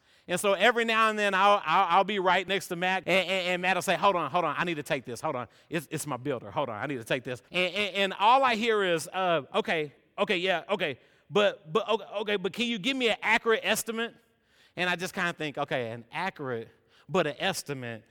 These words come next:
it's one of those odd things, all right?" Uh, just like before we got started, all right? We have all these people up on the stage.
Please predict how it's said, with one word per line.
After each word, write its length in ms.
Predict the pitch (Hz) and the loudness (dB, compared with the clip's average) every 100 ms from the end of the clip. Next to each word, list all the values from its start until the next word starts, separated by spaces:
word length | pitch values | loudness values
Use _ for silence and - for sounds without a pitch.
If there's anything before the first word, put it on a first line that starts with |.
| _ - | _ -4
it's 180 | 156 | -4
one 180 | 143 165 | -2 -4
of 60 | 170 | 2
those 200 | 175 180 | 2 4
odd 260 | 185 190 | 2 2
things, 380 | 214 214 135 104 | 0 -2 -4 -4
all 80 | 139 | 2
right?" 260 | 151 185 180 - - - | 6 4 2 -14 -14 4
Uh, 380 | 208 202 185 147 - - 135 127 | 6 8 6 4 -2 -20 -14 2
just 320 | 262 277 269 | 2 4 4
like 320 | 269 302 254 | 8 8 6
before 380 | 262 - 277 262 | 0 6 8 8
we 160 | 254 | 6
got 260 | 220 240 240 | 6 6 6
started, 560 | - 269 294 247 135 107 | 4 6 8 6 4 0
all 80 | |
right? 320 | 147 202 240 175 | 6 6 6 2
We 120 | 240 | 4
have 220 | 254 240 | 6 6
all 200 | 240 269 | 6 6
these 180 | 262 240 | 4 -2
people 300 | 269 262 240 | -2 4 6
up 180 | 233 240 | 6 2
on 80 | |
the 80 | 220 | 0
stage. 480 | - 233 220 226 | 0 0 2 2